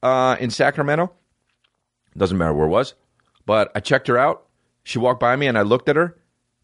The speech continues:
She was beautiful. And this girl who wasn't with her was walking behind her. And she goes,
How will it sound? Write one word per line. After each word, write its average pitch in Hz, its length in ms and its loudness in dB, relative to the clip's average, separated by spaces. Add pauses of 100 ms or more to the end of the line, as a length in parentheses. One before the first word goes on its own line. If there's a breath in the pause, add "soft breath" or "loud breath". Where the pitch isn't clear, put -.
(300)
She 117 160 -6
was 90 140 -6
beautiful. 87 500 -4 (440)
And 107 480 0
this 113 200 -2
girl 131 340 -2
who 117 100 -2
wasn't 139 360 -2
with 101 180 2
her 95 80 2
was 95 180 -6
walking 107 580 -4 (800)
behind 104 440 -2
her. 180 260 -2 (680)
And 110 160 -6
she 120 120 -6
goes, 107 300 0